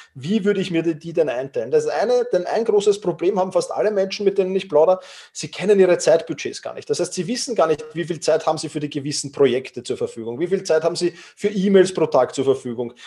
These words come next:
wie viel Zeit haben sie für Telefonanrufe zur Verfügung, was auch immer, ja.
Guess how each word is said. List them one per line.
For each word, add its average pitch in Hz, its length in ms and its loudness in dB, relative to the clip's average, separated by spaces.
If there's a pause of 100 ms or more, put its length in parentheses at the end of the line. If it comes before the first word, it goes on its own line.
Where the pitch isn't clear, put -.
(120)
wie 175 100 -6
viel 196 160 -4
Zeit 170 260 4
haben 175 140 2
sie 175 140 -4
für 185 500 4 (640)
Telefonanrufe 175 800 4
zur 139 120 -8
Verfügung, 127 360 -10
was 196 160 4
auch 226 100 6
immer, 233 260 0
ja. 175 160 -2